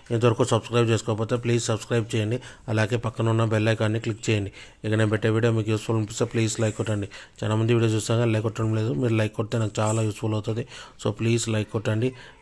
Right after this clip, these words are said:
అలాగే ఈ వీడియో కనుక నచ్చినట్లయితే మీ ఫ్రెండ్స్కి షేర్ చేయండి. ఇంతవరకు వీడియో చూస్తూ సబ్స్క్రైబ్ చేసుకోకపోతే త్వరగా సబ్స్క్రైబ్ చేసుకోండి. ఇక కలకడ టమోటా మార్కెట్ యార్డ్లో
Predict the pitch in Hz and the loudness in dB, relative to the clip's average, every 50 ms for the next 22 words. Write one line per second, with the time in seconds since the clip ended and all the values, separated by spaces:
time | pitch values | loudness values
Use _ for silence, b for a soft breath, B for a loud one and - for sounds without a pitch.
0 | - 110 113 113 107 113 113 110 107 113 110 117 110 110 110 107 110 107 107 101 | 0 2 2 2 4 4 4 4 4 4 4 4 4 2 2 2 0 0 0 0
1 | - - 113 110 101 107 107 104 101 123 110 107 101 92 101 107 107 104 - 117 | -2 -2 -2 0 0 0 -2 -2 0 0 0 0 0 -2 -2 -4 -4 -4 -4 -8
2 | - 101 107 104 107 104 104 - 110 107 104 104 104 110 127 135 B B B B | -6 -4 -2 0 0 -2 -2 -2 0 0 0 0 -2 -2 -2 -4 B B B B
3 | B B B B B - 113 104 107 117 110 113 123 123 120 120 113 107 113 117 | B B B B B -4 -2 2 2 2 4 4 4 4 4 4 4 4 2 2
4 | 123 117 117 120 113 110 - - 139 143 127 113 - - - - - - 113 107 | 2 2 2 0 -2 0 2 2 2 2 0 -2 -8 -14 -14 -12 -8 -6 -6 -6
5 | - - 127 120 110 - 113 101 - - 107 98 110 113 104 123 120 - 110 110 | -2 0 0 0 2 0 -2 -2 -2 -4 -4 -4 -2 -4 -4 -4 -2 0 0 0
6 | 110 110 98 113 104 - - - 113 104 110 107 - - - 107 104 101 - - | 0 0 0 -2 -4 -6 -6 -8 -6 -6 -6 -8 -8 -8 -8 -10 -10 -10 -12 -14
7 | - B B B B B B B B B B B B B - - 117 - 123 117 | -18 B B B B B B B B B B B B B -8 -8 -2 0 0 0
8 | B B B B - - 117 117 120 120 131 127 123 127 117 113 117 107 127 120 | B B B B -6 -2 -2 0 2 2 2 2 2 2 2 2 2 4 4 4
9 | 117 113 110 110 - 117 104 - 117 104 101 104 107 | 4 4 2 2 0 -2 0 0 0 0 0 0 0